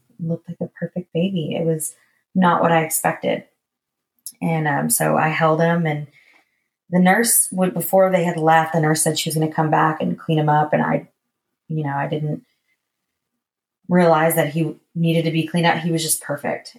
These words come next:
And so she came back and cleaned him up and gave him back to us. And, um, I think that's when it hit Rusty that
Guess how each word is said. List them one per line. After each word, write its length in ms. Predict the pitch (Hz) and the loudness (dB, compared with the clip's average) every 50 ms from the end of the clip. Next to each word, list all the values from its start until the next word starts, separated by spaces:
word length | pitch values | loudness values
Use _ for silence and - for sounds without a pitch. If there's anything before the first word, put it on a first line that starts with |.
| - | -8
And 160 | 175 175 165 - | -6 -4 -4 -2
so 380 | - 165 156 151 151 151 151 | 0 0 2 2 0 0 0
she 280 | 151 - - 214 208 - | -2 -2 -2 -4 -2 0
came 200 | - 254 262 247 | 2 4 4 4
back 420 | 226 190 185 185 185 190 - - | 4 2 2 2 0 -2 -2 -2
and 200 | 185 180 180 180 | 0 0 0 -2
cleaned 300 | - - - 180 175 175 | -2 -2 -2 0 0 0
him 120 | 196 202 185 | 0 0 2
up 340 | 170 170 170 175 175 - | 2 2 2 0 -2 -2
and 320 | 165 160 156 156 156 156 - _ _ _ _ _ _ _ _ _ _ - - - - _ - | -4 -2 -2 -2 -4 -6 -10 _ _ _ _ _ _ _ _ _ _ -8 -8 -8 -8 _ -2
gave 140 | 180 180 170 | -2 0 0
him 120 | 175 175 | 0 0
back 240 | 170 165 - - - | 0 -2 -2 -4 -8
to 200 | - - 165 165 | -6 -2 0 2
us. 240 | 156 156 156 - - | 2 2 2 0 -2
And, 240 | 151 151 160 - - _ _ _ _ _ _ _ _ _ _ _ _ _ _ _ _ _ - | -4 -4 -8 -8 -10 _ _ _ _ _ _ _ _ _ _ _ _ _ _ _ _ _ -6
um, 560 | - 165 160 165 - - - - - 190 175 - _ _ _ _ _ _ _ _ - | -4 -2 0 0 -2 -2 -4 -6 -10 -10 -12 -16 _ _ _ _ _ _ _ _ -2
I 100 | 190 190 | 0 0
think 220 | 185 202 196 185 | 0 0 -2 0
that's 300 | - 185 160 165 - - | 0 0 0 0 -2 -2
when 160 | 170 165 160 156 | 0 2 2 2
it 240 | 151 147 - - _ _ _ | 2 0 -2 -6 _ _ _
hit 320 | _ - - 170 151 - - | _ -6 -4 -4 -4 -2 0
Rusty 520 | 156 156 156 - - - 202 196 202 196 | 0 2 2 0 -2 -4 -4 -4 -2 -2
that 340 | 214 208 208 208 - - _ | -2 -2 -4 -4 -8 -12 _